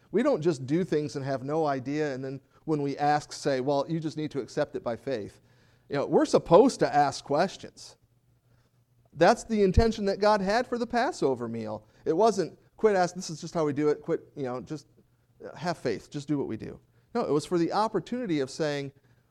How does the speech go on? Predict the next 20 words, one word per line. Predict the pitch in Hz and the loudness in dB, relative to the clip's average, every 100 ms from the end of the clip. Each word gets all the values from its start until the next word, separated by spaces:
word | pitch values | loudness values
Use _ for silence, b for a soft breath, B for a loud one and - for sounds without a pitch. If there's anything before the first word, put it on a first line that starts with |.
| b | b
"Well, | 165 185 123 - - _ _ | 2 2 2 -2 -14 _ _
that's | - 180 156 | -8 -6 -8
a | |
great | 123 139 143 - | -10 -8 -10 -10
question." | 135 127 - - - _ _ _ b b b _ _ _ _ _ - | -12 -12 -14 -20 -20 _ _ _ b b b _ _ _ _ _ -6
This | 135 269 - | -2 -2 -2
works | 127 170 139 - - - _ _ _ _ _ | -2 0 0 -4 -18 -20 _ _ _ _ _
the | 139 | -10
same | - 156 156 131 | -8 -6 -6 -6
way. | 120 113 - - _ _ _ _ _ _ _ _ _ _ - | -8 -10 -12 -20 _ _ _ _ _ _ _ _ _ _ -8
Uh, | 117 95 - | -8 -8 0
my | 185 | 0
kids, | 170 143 139 | 2 -2 -2
when | 135 | -4
they | 131 | -6
were | 120 117 | -4 -4
young, | 117 143 | -6 -6
would | 123 | -8
go | 117 117 | -6 -6
to, | 113 90 | -6 -10